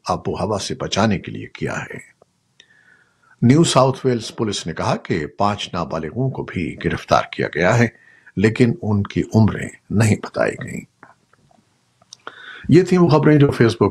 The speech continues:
लाइव पर हमने आपके लिए पेश की। हमारी वेबसाइट, YouTube और पॉडकास्ट पर ये बुलेटिन आपके लिए पोस्ट कर दिया जाता है।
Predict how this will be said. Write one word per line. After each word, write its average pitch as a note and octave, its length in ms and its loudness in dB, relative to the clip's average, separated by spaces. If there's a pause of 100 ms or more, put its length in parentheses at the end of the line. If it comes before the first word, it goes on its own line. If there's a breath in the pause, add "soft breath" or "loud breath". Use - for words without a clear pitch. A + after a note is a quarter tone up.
लाइव G#2 360 2
पर E2+ 120 -4
हमने C#2+ 460 -8 (100)
आपके E2+ 320 -4
लिए D2 160 -10
पेश A#2+ 360 0
की। B2+ 240 0 (460)
हमारी E3+ 260 2
वेबसाइट, E2+ 640 0
YouTube A2+ 500 -2
और F#2 200 -6
पॉडकास्ट E2+ 560 -2
पर D#2 140 -12
ये C#2+ 100 -10
बुलेटिन C2+ 420 -12 (500)
आपके F2 340 -4
लिए E2 200 -14
पोस्ट - 380 -8
कर - 120 -10
दिया G#1 220 -10
जाता - 400 -10
है। G1+ 160 -12